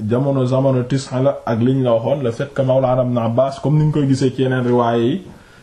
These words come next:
bu Imaam Ibn, euh, Ishaq bi nekk ci Musnad Imaam Ahmad ak Siiratu Ibn Hisham, que ne wa qadima alayna,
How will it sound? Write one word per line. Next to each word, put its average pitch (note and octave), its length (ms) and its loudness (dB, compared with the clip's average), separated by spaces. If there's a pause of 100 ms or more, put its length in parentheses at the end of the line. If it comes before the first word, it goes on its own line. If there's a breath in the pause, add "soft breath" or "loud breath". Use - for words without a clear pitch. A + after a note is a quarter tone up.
(140 loud breath)
bu G2+ 140 0
Imaam C3+ 340 2
Ibn, A#2+ 260 0
euh, A2 260 0 (760)
Ishaq A#2 440 -2
bi B2 80 0
nekk B2+ 260 -2
ci - 180 -4 (300)
Musnad C3+ 460 0
Imaam B2 280 0
Ahmad C3+ 320 -2
ak B2 160 -4
Siiratu C#3 360 0
Ibn C3 140 2
Hisham, B2+ 440 0
que C3+ 80 -2
ne D#3+ 180 -2 (460 loud breath)
wa A#2 160 -4
qadima C3 400 0
alayna, B2 600 0